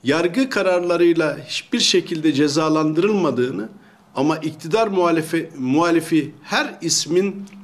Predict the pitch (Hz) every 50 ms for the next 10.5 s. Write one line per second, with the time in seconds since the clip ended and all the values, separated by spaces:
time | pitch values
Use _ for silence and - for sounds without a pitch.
0 | - - - - 160 160 170 175 185 190 180 - 185 165 156 151 151 151 156 147
1 | 139 - - - 160 160 - 254 254 196 175 147 139 - 160 151 147 147 147 139
2 | 139 139 139 139 - 156 143 135 135 - - - - - - - - - - 156
3 | 160 151 131 165 180 185 170 147 135 120 117 127 131 135 147 175 202 - - -
4 | - 180 165 - 147 147 143 139 151 160 156 135 127 120 - - 127 - - 127
5 | 120 123 160 180 185 - - - - - - - 135 131 131 151 143 139 131 131
6 | 131 131 127 127 127 127 135 165 180 175 147 135 123 87 101 117 110 - - 131
7 | 120 123 120 117 120 - - - - - 104 104 - - - 101 90 80 - -
8 | - - - - - - - - - _ - 139 143 151 160 151 - - 196 180
9 | 156 156 135 135 - - - - - _ _ 147 151 151 - - 170 - - 175
10 | 170 165 160 156 170 170 160 160 160 -